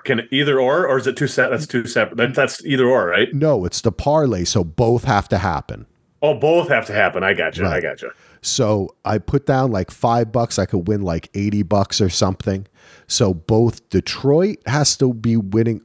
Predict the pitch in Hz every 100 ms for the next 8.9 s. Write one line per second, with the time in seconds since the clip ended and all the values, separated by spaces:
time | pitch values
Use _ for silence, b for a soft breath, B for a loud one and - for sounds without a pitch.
0 | - 107 - 110 82 - 92 - - -
1 | 135 170 - 160 160 135 135 135 113 107
2 | - 127 135 180 - 101 95 82 113 131
3 | - 90 - - - 117 127 - 104 98
4 | 92 _ b b b b 110 104 - 104
5 | 101 101 85 87 87 - 110 65 60 58
6 | _ b b b b 107 107 104 110 135
7 | 151 - 95 90 - 98 98 92 - -
8 | 131 156 - 160 - 156 87 - -